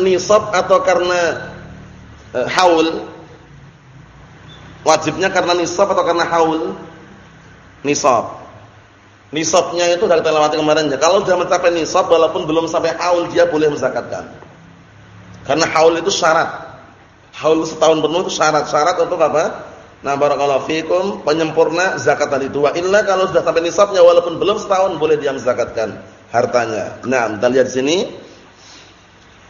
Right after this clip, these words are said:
Bal naqul inna qawlahu fadril furuqa yashmal hadha wa ghairah. Ucapan beliau di sini, hendaknya kamu ketahui perbedaannya, perbedaan-perbedaan,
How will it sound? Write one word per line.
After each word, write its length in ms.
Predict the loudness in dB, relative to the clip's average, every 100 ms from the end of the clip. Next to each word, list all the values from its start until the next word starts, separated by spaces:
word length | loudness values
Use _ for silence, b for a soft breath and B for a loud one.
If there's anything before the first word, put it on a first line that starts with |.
| -8
Bal 240 | 0 2 4
naqul 400 | 2 4 2 2 0
inna 240 | 2 2
qawlahu 480 | 4 4 4 2 0
fadril 320 | 0 0 -2
furuqa 480 | 0 0 0 2 2
yashmal 480 | 2 0 0 -2 0
hadha 480 | 2 2 4 2
wa 80 | 2 0
ghairah. 260 | -2 -4 -8 -16 -20 -20 -20 _ _ _ _ -2
Ucapan 400 | 0 4 2 2
beliau 320 | 2 2 2 0
di 80 |
sini, 200 | 0 0 -2 -4 -8
hendaknya 400 | -6 2 2 4
kamu 240 | 2 0 0
ketahui 560 | 0 2 4 4 4
perbedaannya, 720 | 2 0 2 2 2 0 -2 -4 -10 -20 -20 _ -6
perbedaan-perbedaan, 1120 | -4 0 2 2 2 -2 -2 0 0 0 -4